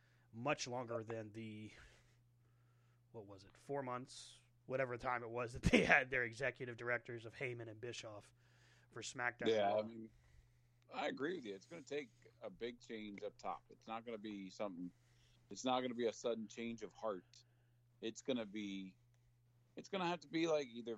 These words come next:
Speaker 2: Vince, like you said, unfortunately dying, or the board of directors finally saying, "You know what? You're taking this company down." But then will that ever happen? Because he's the highest shareholder,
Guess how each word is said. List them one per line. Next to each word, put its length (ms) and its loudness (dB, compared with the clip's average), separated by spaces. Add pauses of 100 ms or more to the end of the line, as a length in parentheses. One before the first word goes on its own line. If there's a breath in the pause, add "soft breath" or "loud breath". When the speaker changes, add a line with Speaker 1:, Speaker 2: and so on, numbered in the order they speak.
Speaker 2:
Vince, 380 -4 (480)
like 180 -2
you 100 -10
said, 180 -4 (400)
unfortunately 480 -2
dying, 480 -2
or 320 6 (120)
the 60 0
board 280 2
of 100 -8
directors 560 0
finally 300 0
saying, 480 -2 (1200)
"You 80 -6
know 140 0
what? 240 4 (540)
You're 140 -6
taking 360 -4
this 120 -4
company 380 -6
down." 460 -2 (1000)
But 160 -2
then 320 4 (580)
will 160 4
that 200 6
ever 200 0
happen? 400 -6
Because 360 -6
he's 300 -10
the 100 0
highest 380 -4
shareholder, 400 -4